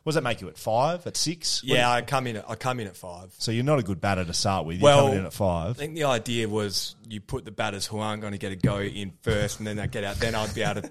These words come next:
Speaker 2: <laughs> bat out.
Speaker 1: So you've come out at three, uh, for zero.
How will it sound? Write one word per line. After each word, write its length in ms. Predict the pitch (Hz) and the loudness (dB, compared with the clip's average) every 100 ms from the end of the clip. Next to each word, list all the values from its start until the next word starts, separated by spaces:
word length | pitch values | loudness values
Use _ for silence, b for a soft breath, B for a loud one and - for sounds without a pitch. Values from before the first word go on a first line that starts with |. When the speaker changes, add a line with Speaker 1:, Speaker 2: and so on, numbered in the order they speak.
| - | -14
Speaker 2:
<laughs> 100 | - | -6
bat 160 | 113 104 | -4 -2
out. 300 | 123 208 220 | -2 -2 -2
Speaker 1:
So 120 | 139 | 0
you've 200 | 131 170 | 2 0
come 220 | - 202 | 0 2
out 160 | 196 175 | 4 4
at 100 | 123 | 0
three, 720 | - 123 127 123 120 117 113 | -4 2 2 4 2 0 -2
uh, 200 | 98 110 | -2 0
for 160 | 87 113 | 0 -2
zero. 680 | 90 101 98 85 78 127 | 0 0 2 0 0 -2